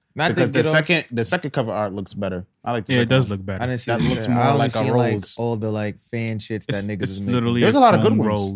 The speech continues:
Speaker 3: rose.
Speaker 1: Nah, facts.
Speaker 2: There were a lot of good ones that they
Speaker 3: Good ones,
Speaker 2: probably
Speaker 3: yeah.
Speaker 2: could have actually used for,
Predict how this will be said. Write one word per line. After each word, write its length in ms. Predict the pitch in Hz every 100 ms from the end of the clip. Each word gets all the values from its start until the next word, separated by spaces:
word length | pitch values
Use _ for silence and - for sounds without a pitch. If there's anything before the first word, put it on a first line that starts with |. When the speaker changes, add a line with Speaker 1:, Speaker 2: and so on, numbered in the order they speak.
| 101 110
Speaker 3:
rose. 20 |
Speaker 1:
Nah, 220 | 110 101
facts. 260 | 101 110 104
Speaker 2:
There 100 | 135
were 140 | 196
a 80 | 110
lot 540 | 104 127 190 190 190 185
of 140 | 180
good 200 | 165 165
ones 240 | 135 110
that 100 | 107
they 60 | 113 104
Speaker 3:
Good 40 |
ones, 20 |
Speaker 2:
probably 180 | 139 135
Speaker 3:
yeah. 100 | 98
Speaker 2:
could 180 | 95 156
have 120 | 127
actually 380 | 110 135 - 135
used 600 | 117 131 156 120 110 - - 113
for, 580 | - 131 123 117 113